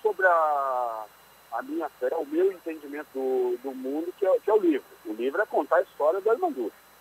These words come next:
É diferente. E pode ser lido por gente de qualquer religião, porque o livro é um livro de história. Além disso,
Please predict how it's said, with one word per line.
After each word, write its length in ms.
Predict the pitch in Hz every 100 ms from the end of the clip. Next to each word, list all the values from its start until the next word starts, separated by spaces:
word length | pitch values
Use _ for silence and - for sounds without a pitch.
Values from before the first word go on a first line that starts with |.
| _ -
É 40 | -
diferente. 580 | - 190 156 95 - - - - - - _ - -
E 340 | 139 143 143 -
pode 180 | 160 -
ser 100 | 180
lido 180 | 165 196 -
por 160 | 196
gente 200 | 185 196
de 60 | 208
qualquer 400 | 196 175 196 214
religião, 540 | 269 196 - 151 - -
porque 680 | - - 190 185 175 175 170
o 100 | - 151
livro 160 | 180 208
é 40 |
um 80 | -
livro 220 | 185 233 -
de 60 |
história. 480 | 330 - 160 139 - - - - - - - _ - - - - _ - - -
Além 320 | 190 220 262
disso, 260 | 175 220